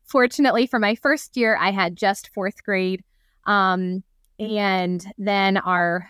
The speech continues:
uh, very sweet elementary supervisor and her husband, uh, took the elementary team out for dinner and said they had some news to share. Um,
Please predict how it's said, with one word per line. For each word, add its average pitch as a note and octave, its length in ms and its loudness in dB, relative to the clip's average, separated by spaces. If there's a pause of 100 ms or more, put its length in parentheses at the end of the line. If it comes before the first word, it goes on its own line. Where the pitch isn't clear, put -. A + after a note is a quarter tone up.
(140)
uh, F3+ 280 -2
very A3 260 2
sweet A3+ 440 -2
elementary A3 500 0
supervisor F3+ 720 0
and F#3 180 -2
her G3 140 -2
husband, F#3+ 540 -2 (360)
uh, F3+ 240 2
took - 300 -4
the G#3+ 100 2
elementary G3+ 480 2
team G3 300 -2
out E3 180 0
for F3 140 -6
dinner G3 420 2 (360)
and G3 180 -2
said F#3+ 180 0
they G3 140 2
had F#3 240 2
some F#3 180 -4
news G#3 340 0
to A#3+ 120 -2
share. F3+ 500 -2 (460)
Um, F#3+ 600 0